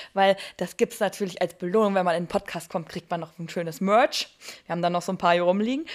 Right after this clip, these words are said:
Und die zweite Aufnahme war tatsächlich jetzt von Sonja und die hat schon auf der Con direkt von mir einen Turnbeutel in die Hand gedrückt bekommen, weil ich gesagt hab, „Ey, du bist so lieb.“ Die hat mich auf der Toilette angesprochen, hat gesagt,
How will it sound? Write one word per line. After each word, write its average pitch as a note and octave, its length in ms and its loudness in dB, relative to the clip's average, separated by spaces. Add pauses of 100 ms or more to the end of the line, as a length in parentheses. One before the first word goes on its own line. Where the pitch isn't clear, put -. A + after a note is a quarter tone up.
Und A#3 100 -14
die A3+ 80 -2
zweite B3+ 300 4
Aufnahme A#3 300 2
war G#3+ 100 4
tatsächlich G#3+ 300 -2
jetzt G3+ 140 -4
von F#3 160 -2
Sonja B3+ 360 2
und G3+ 140 -2
die C4 100 2
hat - 120 0
schon A#3+ 140 2
auf - 140 -2
der G3 100 0
Con D4 240 0 (220)
direkt A#3 300 0
von A#3 140 -4
mir E3 120 -4
einen E3 80 -6
Turnbeutel F3 640 0
in F#3+ 140 0
die F#3 100 2
Hand F3+ 160 2
gedrückt F3+ 340 -4
bekommen, G#3+ 360 0
weil G#3 80 2
ich G#3 40 -2
gesagt G#3 220 4
hab, G#3 260 -2
„Ey, G#3 100 2
du G3+ 60 -6
bist A3+ 260 -6
so C4+ 100 -2
lieb.“ C#4 280 -2
Die G3+ 80 0
hat G#3 100 -4
mich B3 80 -2
auf A3+ 60 -4
der G#3+ 120 -6
Toilette A3 280 0
angesprochen, F#3+ 460 -2
hat F#3+ 80 -10
gesagt, G#3 180 -2